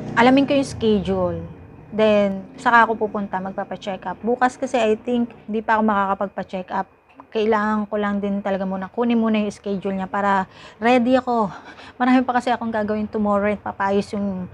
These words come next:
i-check din kasi yung e-bike. So, kailangan nandito ako. Ah, kahit papaano naman, medyo nakakaya ko naman. At yung meron something kasing kumakati sa tenga ko, yun din ang gusto kong, ah, malaman. So,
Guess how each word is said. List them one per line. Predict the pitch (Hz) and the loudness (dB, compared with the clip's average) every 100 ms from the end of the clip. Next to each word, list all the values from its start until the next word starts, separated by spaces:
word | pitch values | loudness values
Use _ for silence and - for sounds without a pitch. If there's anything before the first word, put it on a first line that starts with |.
| - | -6
i-check | 233 254 247 240 | -2 0 2 0
din | 220 226 220 | 2 2 2
kasi | 220 240 | 0 0
yung | 220 220 | 0 0
e-bike. | 196 196 202 | 0 0 -2
So, | - | -2
kailangan | 208 208 202 196 | 0 2 2 0
nandito | 190 196 - 190 | 0 -2 0 -2
ako. | 190 180 175 - - - - - - - | -2 -6 -8 -14 -20 -20 -20 -20 -20 -8
Ah, | 202 202 196 | -2 -2 0
kahit | 233 240 | -2 -2
papaano | 247 - 226 233 | -2 -2 0 0
naman, | 220 208 196 | 0 0 -2
medyo | 202 185 202 | -4 -4 -6
nakakaya | 196 196 190 196 190 190 | -6 -6 -6 -4 -4 -6
ko | 190 185 | -6 -8
naman. | 180 - | -6 -4
At | 233 - 220 | -6 -8 -4
yung | 285 285 | 0 2
meron | 262 247 254 247 | 4 6 4 2
something | 233 220 220 214 | -2 -4 -4 -6
kasing | 214 208 | -6 -10
kumakati | - 202 185 190 - | -8 -6 -6 -8 -12
sa | - 214 | -12 -10
tenga | 208 190 190 | -8 -6 -6
ko, | 190 | -6
yun | 185 196 | -4 -4
din | 208 208 | -2 -2
ang | 202 | -2
gusto | 208 - - | -4 -12 -8
kong, | 247 262 277 - - - - - | -2 -2 -2 -6 -18 -20 -20 -10
ah, | - 220 214 208 | -4 -2 -2 0
malaman. | 220 220 196 185 196 190 185 - | 0 2 0 -2 -4 -6 -10 -12
So, | 220 208 202 | -6 -4 -4